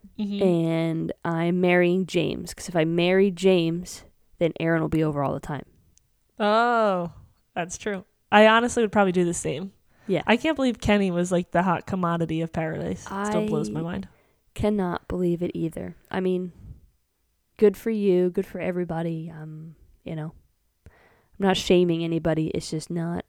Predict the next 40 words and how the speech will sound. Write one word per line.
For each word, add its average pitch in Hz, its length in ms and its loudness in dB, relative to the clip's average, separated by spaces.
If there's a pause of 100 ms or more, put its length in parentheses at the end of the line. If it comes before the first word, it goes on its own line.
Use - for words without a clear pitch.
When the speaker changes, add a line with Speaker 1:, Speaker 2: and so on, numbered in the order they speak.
Speaker 2:
my 160 240 -6
thing. 151 460 -8 (1500)
I - 60 -6
don't 160 140 -2
know. 160 240 -4
I 180 100 0
just 175 120 -4
feel 180 80 2
like 175 160 2
someone 180 420 -2
who's 175 280 2 (100)
forty-one 175 760 2
is 165 160 -4
in 170 100 -2
a 170 60 -4
completely - 360 -2
different - 320 -4
mindset 156 540 -8
than 156 180 -6
me. 156 240 -8 (920)
Speaker 1:
Yeah. 196 220 -6 (360)
Speaker 2:
And 208 120 6
maybe, 220 260 8
maybe 220 240 6
that's 208 240 6
a 190 40 4
me 180 260 4
issue. 160 400 2 (240)
So 175 300 -4 (720)
I'm 180 140 -4
glad 185 280 2
that 180 100 2
him 170 220 0
and, 170 180 -2
uh, 170 180 -2
Mari 180 400 0
are 175 60 0
happy, 165 320 -2
though. 165 240 -2 (300)
That's - 360 -14